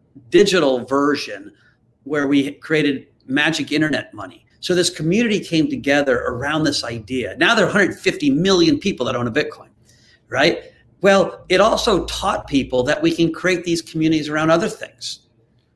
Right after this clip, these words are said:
right? Dogecoin, there's a purpose to it, right? It's bros, it's speculative, it's nihilistic,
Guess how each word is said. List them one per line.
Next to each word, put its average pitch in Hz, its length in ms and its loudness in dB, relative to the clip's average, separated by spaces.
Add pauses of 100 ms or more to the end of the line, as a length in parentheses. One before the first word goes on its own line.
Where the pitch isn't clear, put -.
right? 131 340 -2 (180)
Dogecoin, 143 840 2
there's 147 200 -2
a 170 60 -2
purpose 196 400 -2
to - 140 -16
it, - 140 -18
right? 123 260 -2
It's 123 220 -6
bros, 151 760 2 (300)
it's - 320 -2 (100)
speculative, 147 960 -2
it's - 160 -6
nihilistic, 143 880 2